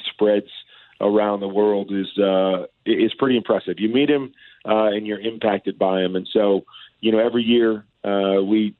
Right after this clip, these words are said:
you know, we step back and we celebrate him and, uh, you know, we reflect on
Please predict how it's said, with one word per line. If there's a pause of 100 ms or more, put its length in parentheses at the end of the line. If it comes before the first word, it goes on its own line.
(160)
you
know,
we
step
back (300)
and
we
celebrate
him
and,
uh, (200)
you
know,
we
reflect
on